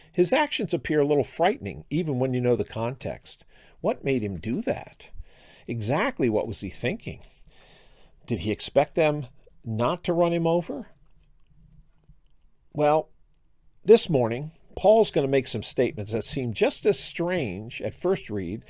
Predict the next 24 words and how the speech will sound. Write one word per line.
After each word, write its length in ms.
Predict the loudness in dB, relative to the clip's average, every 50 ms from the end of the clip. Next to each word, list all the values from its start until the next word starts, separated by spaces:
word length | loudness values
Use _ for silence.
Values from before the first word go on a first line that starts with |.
| -20 -20 -10 -2
as 220 | 2 2 2 2 2
the 160 | 4 6 6
actions 500 | 6 4 4 -2 -4 -6 -6 -4 -4 -2
of 140 | -2 -2 -2
the 80 | -4
tank 300 | -8 -6 -6 -8 -8 -8 -12 -12
man. 240 | -14 -14 -14 -16 -20 -20 _ _ -20 -20 -20 -20 -20 -20 -20 -20 -20 -20 -20 -20 -14 -6
In 100 | 0 4
a 60 | 4
letter 280 | 6 8 8 8 8 6
that's 220 | 4 2 -4 -2
read 220 | 2 4 4 4 4
more 240 | 2 2 4 6 6
often 280 | 4 4 2 -2 -2
than 140 | 0 0 2
others, 480 | 4 4 4 2 0 -8 -8 -10 -14 -18 -20 -20 -20 -12 -6 -2
it's 220 | -2 -2 -2 -4 -2
easy 460 | 2 4 6 6 6 4 2 -2 -2
to 120 | 0 0
read 240 | 0 0 0 -2 -2
some 220 | 0 0 0 0 0
of 140 | -2 -4
Paul's 320 | -2 2 4 4 4 2 -2
statements 680 | -4 0 0 0 0 0 -4 -8 -8 -8 -8 -8 -10